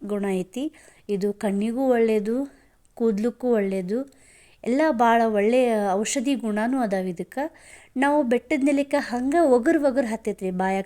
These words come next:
ತಿನ್ನಕತ್ರ. ಈ ರೀತಿ ಚಟ್ನಿ, ಆಮೇಲೆ ಉಪ್ಪಿನಕಾಯಿ, ಬೆಟ್ಟದ ನೆಲ್ಲಿಕಾಯಿ, ಆ,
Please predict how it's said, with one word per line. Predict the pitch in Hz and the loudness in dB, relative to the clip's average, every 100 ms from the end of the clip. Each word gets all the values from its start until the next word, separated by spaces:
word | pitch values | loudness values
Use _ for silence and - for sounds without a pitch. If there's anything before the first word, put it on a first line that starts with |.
| - | -4
ತಿನ್ನಕತ್ರ. | 208 202 - 175 196 262 - - - - | -4 -4 -4 -6 -4 -4 -6 -14 -18 -2
ಈ | 277 285 | 2 2
ರೀತಿ | 262 262 247 | 2 -2 -6
ಚಟ್ನಿ, | 240 247 247 - 196 196 196 - - - - - | -4 -4 -4 -4 -2 -2 -2 -6 -16 -20 -20 -8
ಆಮೇಲೆ | 202 202 202 | -2 0 0
ಉಪ್ಪಿನಕಾಯಿ, | 202 214 - 254 214 208 190 185 190 - - | -2 -4 -4 -2 -2 -4 -4 -2 -2 -4 -4
ಬೆಟ್ಟದ | 220 226 240 | -4 -4 -4
ನೆಲ್ಲಿಕಾಯಿ, | 214 208 202 202 202 190 196 196 - - - | -4 -2 -4 -4 -4 -2 -4 -6 -18 -20 -20
ಆ, | - | -10